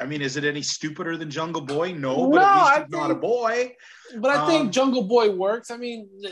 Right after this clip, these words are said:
Speaker 2: we had the Nature Boy Ric Flair. You got the Jungle
Speaker 1: Yeah, but that
Speaker 2: Boy
Speaker 1: wasn't his
Speaker 2: Jack
Speaker 1: name. The
Speaker 2: Perry.
Speaker 1: Na-, Nature Boy Ric Flair was a nickname that they didn't need, you know, it
Speaker 2: Yeah,
Speaker 1: wasn't his
Speaker 2: well, they
Speaker 1: official
Speaker 2: can,
Speaker 1: thing.
Speaker 2: well, they can change it to Jack
Speaker 1: Yeah.
Speaker 2: Perry.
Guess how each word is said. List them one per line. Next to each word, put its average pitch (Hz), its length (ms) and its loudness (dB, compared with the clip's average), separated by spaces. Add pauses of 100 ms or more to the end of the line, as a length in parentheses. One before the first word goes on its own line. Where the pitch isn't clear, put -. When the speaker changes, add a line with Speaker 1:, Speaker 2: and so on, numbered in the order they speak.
Speaker 2:
we 240 100 2
had 262 180 4
the 226 120 -2
Nature 220 320 -2
Boy 208 300 2
Ric 202 200 -2
Flair. 226 380 0
You 240 140 -8
got 240 180 -8
the 214 80 -10
Jungle 175 260 0
Speaker 1:
Yeah, 151 160 4
but 214 160 0
that 214 140 4
Speaker 2:
Boy 214 60 2
Speaker 1:
wasn't 190 200 0
his 180 160 0
Speaker 2:
Jack - 240 2
Speaker 1:
name. 120 160 -6
The - 100 -4
Speaker 2:
Perry. 226 280 -6
Speaker 1:
Na-, 156 120 -6 (380)
Nature 196 460 -2
Boy 170 260 -4
Ric 156 240 -6
Flair 147 280 -6
was 123 280 -6
a 139 100 -8
nickname 120 540 -12 (380)
that 127 260 -8
they 147 100 -4
didn't 170 260 -4
need, 160 200 -12
you 151 80 -6
know, 143 140 -4
it 349 60 -4
Speaker 2:
Yeah, - 40 -2
Speaker 1:
wasn't 175 220 -2
his 185 80 -4
Speaker 2:
well, 226 140 -2
they 226 40 -20 (140)
Speaker 1:
official 156 220 -6
Speaker 2:
can, 135 80 -10
Speaker 1:
thing. 170 260 -6 (400)
Speaker 2:
well, 254 200 0
they 262 140 -2
can 262 140 -10
change 247 400 -6
it 180 160 -6
to 180 180 -10
Jack 175 360 -2
Speaker 1:
Yeah. 208 160 4
Speaker 2:
Perry. 135 280 -6